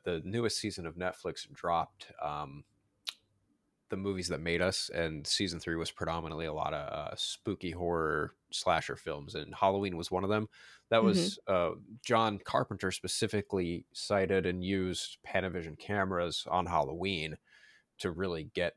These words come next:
Speaker 1: that up close and personal feel. So I, that, when you
Speaker 2: Wow.
Speaker 1: said Panavision, I was, "Oh, interesting."
Speaker 2: <laughs>
Speaker 1: So it makes a lot of sense.
Speaker 2: Yeah, I saw this movie in, uh, a Dolby Atmos theater. I haven't seen it in imax yet. I still plan to, um,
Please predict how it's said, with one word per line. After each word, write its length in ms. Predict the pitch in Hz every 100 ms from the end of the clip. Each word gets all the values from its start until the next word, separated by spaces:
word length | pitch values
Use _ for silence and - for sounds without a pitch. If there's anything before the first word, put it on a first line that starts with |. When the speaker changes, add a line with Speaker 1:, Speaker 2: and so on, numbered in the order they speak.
| -
Speaker 1:
that 240 | 82 76 - _
up 200 | 80 - -
close 300 | 78 78 -
and 80 | -
personal 420 | 85 78 - 85
feel. 320 | - 87 78
So 260 | - 80 78
I, 120 | - _
that, 160 | 82 76
when 280 | 98 185 185
you 0 |
Speaker 2:
Wow. 60 | 240
Speaker 1:
said 240 | - 78 - -
Panavision, 520 | 90 73 - - 90
I 80 | 90
was, 140 | 104 330
"Oh, 120 | 415 - _ -
interesting." 460 | 277 - - - -
Speaker 2:
<laughs> 540 | - - - - -
Speaker 1:
So 140 | 226 220
it 160 | 214 - - 147
makes 300 | 107 - -
a 40 |
lot 80 | -
of 60 | -
sense. 460 | 98 85 - - - _ _ _ -
Speaker 2:
Yeah, 280 | 220 214 -
I 140 | 202
saw 320 | 302 - 294 262
this 360 | 247 247 -
movie 600 | 226 220 220 214 208 208 - _ _ _ _
in, 280 | 196 196 190
uh, 240 | 180 180 -
a 60 |
Dolby 360 | 170 190 190 180
Atmos 420 | 156 - 180 185
theater. 280 | - 202 190
I 80 | 185
haven't 440 | 196 196 180 -
seen 240 | - 190 185
it 80 | 190
in 60 | 196
imax 480 | 196 196 208 202
yet. 320 | 196 196 208 - - - - _ _ _
I 100 | -
still 240 | 196 - 185
plan 320 | - 185 180
to, 460 | - 208 202 220 -
um, 440 | 180 180 170 170